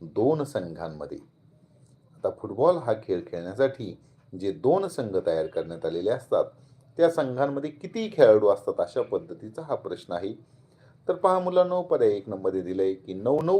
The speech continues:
प्रत्येकी नऊ खेळाडूंच्या संघामध्ये खेळला जातो, प्रत्येकी दहा खेळाडूंच्या संघामध्ये, प्रत्येकी अकरा संघां-, अकरा खेळाडूंच्या संघामध्ये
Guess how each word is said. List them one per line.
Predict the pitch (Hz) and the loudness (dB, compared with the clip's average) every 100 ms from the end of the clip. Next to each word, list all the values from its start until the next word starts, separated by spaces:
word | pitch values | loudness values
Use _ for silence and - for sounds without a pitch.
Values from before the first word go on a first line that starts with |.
| 196 - - | 0 -6 -4
प्रत्येकी | 120 131 185 180 175 | 2 2 2 -2 -4
नऊ | 143 165 | 0 0
खेळाडूंच्या | 190 - 110 101 95 95 | 2 4 4 4 -2 -4
संघामध्ये | 95 92 90 90 90 | -6 -4 -4 -4 -6
खेळला | 87 85 87 | -6 -4 -2
जातो, | 95 95 98 110 - _ - - - - | -2 -4 -4 -8 -12 _ -20 -20 -20 0
प्रत्येकी | 135 131 139 139 117 | 0 2 -2 -4 -8
दहा | 90 92 165 | -2 0 0
खेळाडूंच्या | 185 113 92 92 90 95 | 4 4 4 0 -6 -8
संघामध्ये, | 90 82 85 87 85 92 - _ _ _ | -8 -6 -6 -4 -8 -8 -12 _ _ _
प्रत्येकी | 110 - 107 - 110 - | -4 -4 -10 -10 -16 -6
अकरा | 110 - 190 202 | -6 0 2 2
संघां-, | 202 131 107 101 98 107 - | 2 -2 0 -2 -2 -8 -6
अकरा | 107 - 180 | -6 -4 -4
खेळाडूंच्या | 180 104 92 92 92 104 | 2 2 2 0 -4 -4
संघामध्ये | 87 85 90 110 92 | -4 -4 -4 -2 -4